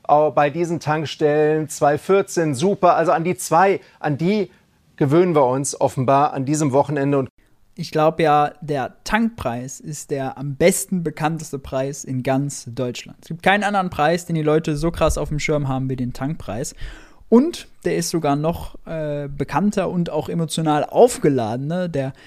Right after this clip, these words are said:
Speaker 2: treibt die Gemüter viel mehr um als Strompreise, als Heiz-,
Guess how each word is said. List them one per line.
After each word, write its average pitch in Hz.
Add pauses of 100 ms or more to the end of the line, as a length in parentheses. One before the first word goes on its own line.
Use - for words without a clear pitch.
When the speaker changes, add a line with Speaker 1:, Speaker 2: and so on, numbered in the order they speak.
(120)
Speaker 2:
treibt 165
die 175
Gemüter 160
viel 202
mehr 165
um 165 (240)
als -
Strompreise, 139
als -
Heiz-, 170